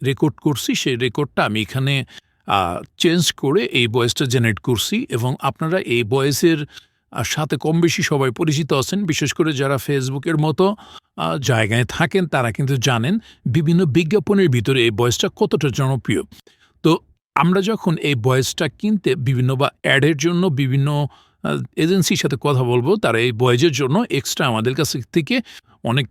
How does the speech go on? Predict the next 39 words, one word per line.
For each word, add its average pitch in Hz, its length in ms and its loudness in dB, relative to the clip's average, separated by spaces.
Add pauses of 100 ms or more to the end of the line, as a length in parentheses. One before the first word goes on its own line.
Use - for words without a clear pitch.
(120)
টাকা - 240 0
নিয়ে 156 200 2
থাকে 117 280 -4
এবং 147 260 -2
তারা 131 240 0
বলে 123 320 0
এটা, 117 360 0 (300)
আহ, 101 260 0
প্রিমিয়াম 185 420 -2
একটা 147 240 -2
সফটওয়্যার 131 380 0
দিয়ে 135 100 0
করতে 131 320 0
হয়, 180 220 2
এটার 131 260 -2
জন্য 120 200 -2
আপনাদের, 123 480 0 (340)
আহ, 82 180 -2
এক্সট্রা - 440 0
পেমেন্ট 123 400 -2
দিতে 113 200 0
হবে 117 260 -2
বা 269 160 -2
এইরকম 247 440 -4
অনেক 151 220 -4
ধরনের 135 280 0
জিনিসগুলো 117 440 -2
বলে 123 200 0
থাকে। 139 280 -2 (380)
এই 156 120 0
ভয়েসটা 180 420 -2
আপনারা 175 280 0
কীভাবে 175 340 -2
ফ্রিতে 160 640 -4
নিজেরাই 151 420 0
করতে 127 340 -4
পারেন, 139 260 0
এই 147 200 0
প্রসেসটা 165 600 -2